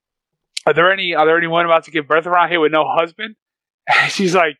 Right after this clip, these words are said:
"Yeah." So he ran, he finds this random woman, and he's like, "Pretend you're my wife." And, but the cop's in the background the whole time watching him, and then <laughs> they fucking, they have the baby, they, like,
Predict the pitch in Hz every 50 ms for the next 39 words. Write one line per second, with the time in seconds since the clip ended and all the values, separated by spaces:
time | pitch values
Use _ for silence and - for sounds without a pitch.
0 | _ 131 131 139 139 143 160 180 - - - _ - _ _ - - 185 160 151
1 | 175 160 165 175 175 170 147 147 180 170 - 185 180 175 165 156 156 143 160 165
2 | 170 175 165 160 156 165 180 185 190 185 180 180 160 139 165 160 165 160 143 -
3 | 156 - - 175 175 175 165 160 160 151 147 143 156 175 175 165 156 160 165 165
4 | 165 170 165 165 - - 196 180 - - 202 185 170 143 165 170 175 - 190 185
5 | 180 175 175 156 165 175 175 170 - 180 170 180 190 196 202 196 _ _ _ _
6 | _ _ _ _ - 139 151 165 170 - 190 185 170 175 185 190 196 196 165 160
7 | 151 156 160 160 156 156 151 147 151 143 _ _ _ _ _ _ _ _ _ _
8 | _ _ _ _ _ - - 147 - 143 147 165 160 156 160 170 160 147 - 156
9 | 147 147 143 143 139 147 147 139 135 - 180 196 202 196 190 196 190 190 190 175
10 | _ _ _ _ _ _ _ _ - 160 165 165 160 151 143 139